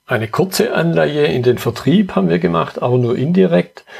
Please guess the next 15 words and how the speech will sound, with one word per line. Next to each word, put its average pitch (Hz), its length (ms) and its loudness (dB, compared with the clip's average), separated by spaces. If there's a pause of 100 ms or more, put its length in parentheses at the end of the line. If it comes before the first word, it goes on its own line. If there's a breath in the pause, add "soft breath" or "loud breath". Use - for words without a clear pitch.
(220 loud breath)
In 110 80 -6
der 113 160 0
Episode 117 580 -2
zweihundertneun 113 1160 0
habe 131 160 0
ich - 160 -8
mit 117 320 -4
Janine 113 420 -4
Kreienbrink 139 840 -2 (380 loud breath)
über 113 580 0
Customer 110 540 -4
Journey, 170 640 0 (320 loud breath)
aber 131 380 2
eben 139 320 2
für 139 400 0